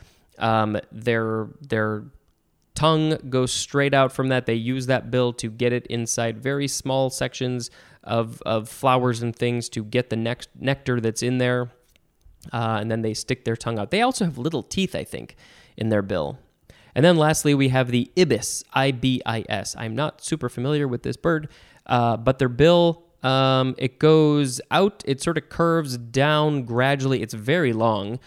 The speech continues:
goes out very far from their head, and it curves down gradually to a point.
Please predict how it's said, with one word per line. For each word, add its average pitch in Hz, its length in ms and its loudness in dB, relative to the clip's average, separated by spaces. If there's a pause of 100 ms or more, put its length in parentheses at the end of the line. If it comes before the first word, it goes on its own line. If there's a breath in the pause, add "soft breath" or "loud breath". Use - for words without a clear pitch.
(180 soft breath)
goes 117 200 0
out 113 140 2
very 131 320 2
far 113 300 0
from 113 160 -4
their 107 140 -2
head, 113 300 -2
and 117 120 -2
it 107 100 -8
curves 127 360 0
down 117 260 -2
gradually 110 600 -2
to - 200 -8
a - 40 -4
point. - 440 -6